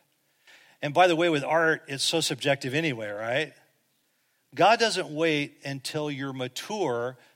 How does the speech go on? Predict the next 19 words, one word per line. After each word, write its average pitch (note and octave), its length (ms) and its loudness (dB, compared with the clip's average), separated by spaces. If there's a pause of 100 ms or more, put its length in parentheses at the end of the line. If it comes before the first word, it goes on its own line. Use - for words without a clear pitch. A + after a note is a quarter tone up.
(120)
to C#3+ 120 -6
start - 440 0
loving C#3 440 -2
you. G2 180 -16 (4000)
Give F3 200 -8
that F#3+ 240 -4
to E3 100 -6
other C#3+ 180 -8
people. A#2 420 -16 (1900)
God D#3+ 280 0
doesn't E3+ 340 -6
wait D3+ 240 -4
until C3+ 320 -10
you're B2+ 160 -10
mature A#2 760 -10 (920)
to - 100 -12
start C3 320 -4
loving A#2+ 320 -8
you. A2+ 220 -12